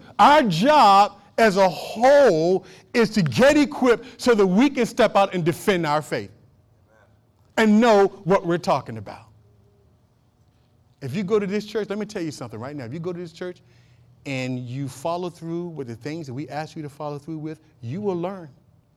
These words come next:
We've had some great testimonies. People that come up out of this church, man, their lives been transformed. Not because of me, because of him.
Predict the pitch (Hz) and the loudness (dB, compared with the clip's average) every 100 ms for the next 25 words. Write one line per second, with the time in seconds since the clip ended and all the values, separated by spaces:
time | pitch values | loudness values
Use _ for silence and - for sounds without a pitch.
0 | _ _ _ _ _ _ _ _ _ _ | _ _ _ _ _ _ _ _ _ _
1 | _ _ 143 185 175 170 165 135 117 117 | _ _ -8 -6 -6 -6 -8 -10 -8 -6
2 | 208 - 180 - 165 139 165 196 165 151 | -8 -8 -10 -10 -12 -12 -12 -12 -10 -12
3 | 185 185 180 175 180 180 185 170 180 156 | -12 -10 -8 -8 -10 -10 -12 -10 -12 -12
4 | 190 165 165 165 165 135 - 156 175 180 | -10 -8 -6 -8 -12 -14 -14 -16 -14 -16
5 | 175 - 151 - - _ _ _ _ _ | -18 -16 -16 -16 -20 _ _ _ _ _
6 | _ _ _ _ _ _ _ _ _ _ | _ _ _ _ _ _ _ _ _ _
7 | _ _ _ _ _ 139 180 220 254 214 | _ _ _ _ _ -6 -6 -6 -8 -8
8 | 143 120 110 107 143 - _ _ _ _ | -8 -10 -12 -14 -18 -20 _ _ _ _
9 | _ _ - 165 190 190 180 254 | _ _ -20 -18 -16 -18 -16 -16